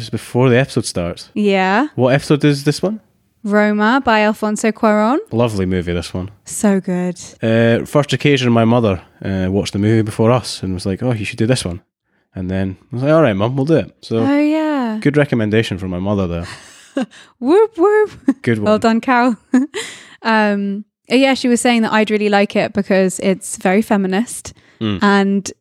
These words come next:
Speaker 2: kind of focused on women's problems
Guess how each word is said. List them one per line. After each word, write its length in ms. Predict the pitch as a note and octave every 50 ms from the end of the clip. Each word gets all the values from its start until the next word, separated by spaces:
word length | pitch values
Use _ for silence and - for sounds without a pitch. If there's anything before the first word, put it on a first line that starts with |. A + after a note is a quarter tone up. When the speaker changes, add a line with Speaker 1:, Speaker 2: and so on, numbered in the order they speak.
| _ _ -
Speaker 2:
kind 260 | - - A3 G#3+ G#3 G3+
of 180 | G3 F#3+ F#3 -
focused 600 | - - - A3+ G#3 G3+ - A3+ G#3 - - G#3
on 420 | G3 F#3+ F#3+ F#3+ F#3+ F#3+ F#3+ A3+ -
women's 420 | G#3 G#3 G3+ G3 G3 F#3+ G3 F#3+
problems 680 | - G#3 G3 F#3+ - F#3 F#3 F#3+ G#3+ A#3 - - -